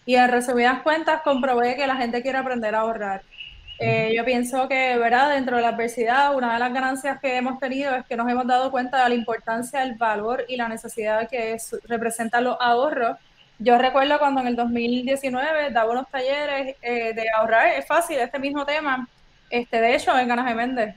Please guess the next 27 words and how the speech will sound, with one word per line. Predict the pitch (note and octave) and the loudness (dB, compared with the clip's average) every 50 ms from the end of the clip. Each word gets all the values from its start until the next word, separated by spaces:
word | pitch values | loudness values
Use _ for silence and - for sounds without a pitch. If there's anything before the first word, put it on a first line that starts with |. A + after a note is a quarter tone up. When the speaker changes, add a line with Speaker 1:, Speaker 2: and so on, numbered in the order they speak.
| - _ | -12 _
Speaker 1:
Y | C4+ B3+ B3 B3 A#3+ A#3+ A#3 A#3 A3+ A3 G#3+ G#3+ G#3 G3+ G3+ - _ _ _ _ _ - _ _ _ _ | -6 -4 -2 0 0 0 0 -2 -2 -4 -4 -6 -8 -10 -12 -14 _ _ _ _ _ -20 _ _ _ _
cuando | - B3+ A#3+ A#3 A#3+ A#3+ A#3 A#3+ | 2 2 4 4 4 4 6 6
hablaba | A#3 A#3 A#3 A#3 A3+ A3+ A3+ A3+ A3 A3 A3 | 6 6 6 4 4 6 6 4 4 4 2
del | A3 A#3+ B3+ C4 C4+ C#4 C#4+ | 0 0 0 0 0 0 0
ahorro | C#4+ C#4+ C#4+ C#4+ D4+ D#4+ D4+ D4 D4 | 0 0 2 2 2 2 2 2 2
de | D4 D4 | 2 0
contingencia, | D4 C#4 C#4 C4+ C#4 C#4 C#4+ D4 D4 C#4+ D4+ D4 - - B3+ A3+ G#3 | -2 -2 -2 -2 -2 -4 -2 -4 -4 -4 -4 -6 -4 -4 -2 -2 -2
aunque | - - A#3+ A#3+ B3 A#3+ B3+ | 0 0 0 0 0 0 0
yo | A#3+ A#3 | 2 2
lo | A#3 B3 | 2 2
decía | B3+ C#4+ C#4+ - D#4 D4 D4 | 0 0 -2 -4 -4 -6 -4
en | D4+ | -4
el | D4 D4 | -4 -4
taller, | C#4+ D4 C#4+ C#4+ D4 D4 C#4 | -4 -4 -2 -2 0 0 0
a | B3 | -2
la | A#3 | -2
misma | A3+ A#3+ B3 A#3+ A#3+ | -4 -4 -2 -2 -2
vez | B3 B3 | -2 -2
yo | B3 B3+ | -4 -6
decía, | B3+ - C4+ B3+ | -6 -4 -4 -4
"Diache, | A3+ G3 - A#3+ - - C#4 | -2 -2 -4 -6 -6 -8 -6
pero | B3 A3+ G#3 G3+ | -6 -4 -4 -4
un | G3 | -6
ahorro | G3 A3+ B3 A#3+ B3+ C#4+ C#4 C#4 C4 B3 | -4 -2 -2 -2 -2 -2 -2 -2 0 0
de | A#3+ A#3 | 0 -2
nueve | A3+ A3 G#3+ G3+ G#3+ A3+ B3 | -2 -4 -4 -2 0 0 0
meses, | A#3+ A3 G#3 A3 B3+ A#3+ - F#3+ F#3+ | 0 -2 -2 -4 -6 -6 -8 -10 -10